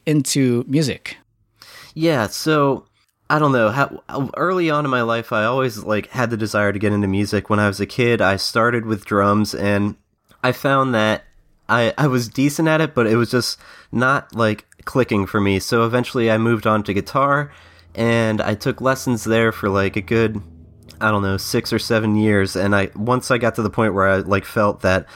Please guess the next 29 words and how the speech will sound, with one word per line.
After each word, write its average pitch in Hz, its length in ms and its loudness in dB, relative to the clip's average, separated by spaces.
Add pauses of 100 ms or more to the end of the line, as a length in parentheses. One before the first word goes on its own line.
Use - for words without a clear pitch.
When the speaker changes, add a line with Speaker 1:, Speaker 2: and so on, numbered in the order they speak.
(160)
Speaker 2:
I 104 100 0
can 113 160 0
just 107 200 0
write 107 280 -2
the 117 80 -4
kind 110 280 0
of 101 100 0
songs 104 340 0
that 95 140 2
I'm 95 100 2
after, 95 500 0
it 95 100 2
was 95 260 -4
easy 107 300 0
to 98 40 -6
just 98 240 -2
walk 107 240 0
away. 101 360 0
And 101 260 0
then 107 120 2
you 107 100 0
have, 101 220 -2
like, 95 200 -2
this - 240 -6 (100)
amazing 110 500 2
ability 101 460 0
of 85 120 -4
just, - 200 -6
like, 92 320 -2